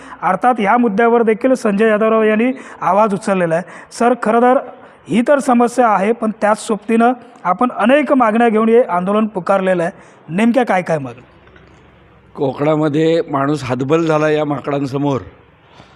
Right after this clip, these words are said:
Speaker 2: म्हणजे मला पण याचं गांभीर्य जेव्हा गावांमध्ये फिरतो आहे, म्हणजे पूर्वी गावामध्ये एक हजार माणसं राहायची आणि पाच माकडं राहायची, आता एक हजार माकडं राहतात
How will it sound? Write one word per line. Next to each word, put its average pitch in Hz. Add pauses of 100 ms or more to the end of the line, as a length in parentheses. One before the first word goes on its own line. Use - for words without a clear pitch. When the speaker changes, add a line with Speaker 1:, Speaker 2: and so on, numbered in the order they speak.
(340)
Speaker 2:
म्हणजे 139
मला 123
पण 180 (160)
याचं 147
गांभीर्य 147 (680)
जेव्हा 143
गावांमध्ये 143
फिरतो 147
आहे, 131 (1080)
म्हणजे 135
पूर्वी 151
गावामध्ये 156
एक 165
हजार 175
माणसं 170
राहायची 151 (680)
आणि 143
पाच 165
माकडं 175
राहायची, 135 (880)
आता 135
एक 165
हजार 180
माकडं 180
राहतात 170